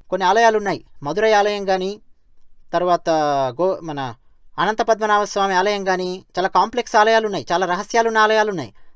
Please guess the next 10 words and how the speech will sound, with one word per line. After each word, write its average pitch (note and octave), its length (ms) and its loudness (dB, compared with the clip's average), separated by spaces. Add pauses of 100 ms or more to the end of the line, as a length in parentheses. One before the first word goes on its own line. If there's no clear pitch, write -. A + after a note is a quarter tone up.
తిరుమల B3 260 0 (120)
ఆలయం A3+ 260 0 (120)
అంత G3 220 -8
కాంప్లెక్స్ A#3 380 -4
ఆలయం A3+ 240 0
కాదు G3 160 -2
మీరు E3+ 160 -8
చూస్తే, G3 260 -8 (580)
ఇప్పుడే C4+ 280 0
అంత B3 80 -6